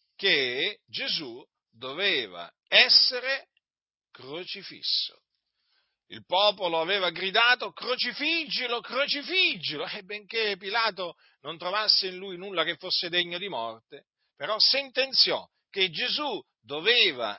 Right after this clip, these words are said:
essere crocifisso, e questo affinché si adempisse quello che Dio aveva detto tramite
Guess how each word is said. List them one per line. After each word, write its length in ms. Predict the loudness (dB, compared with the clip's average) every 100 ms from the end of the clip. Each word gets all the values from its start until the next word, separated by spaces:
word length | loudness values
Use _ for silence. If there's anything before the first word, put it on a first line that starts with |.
| -4
essere 600 | 4 6 6 4 2 -6
crocifisso, 840 | -10 -10 -8 -10 -10 -4 -2 -4 -2
e 160 | -4
questo 520 | 4 6 6 2 -6 -16 _ _ -4
affinché 720 | -4 -2 -10 -6 4 6 6 -2 _ _
si 560 | 2 2 2 -4 -6 -12 _ _ 2
adempisse 1500 | 2 4 0 -2 -6 -10 -4 4 6 8 8 6 2 -4 -12 _ _
quello 600 | 6 8 8 4 -6 -6
che 160 | -4 -4
Dio 680 | -4 -4 -4 -4 -6 -8 -4
aveva 840 | -2 2 4 4 2 -2 -4 -4
detto 680 | _ 2 4 4 _ -16 -16 _ _ _ _
tramite 840 | -2 0 -2 -4 -12 -8 -8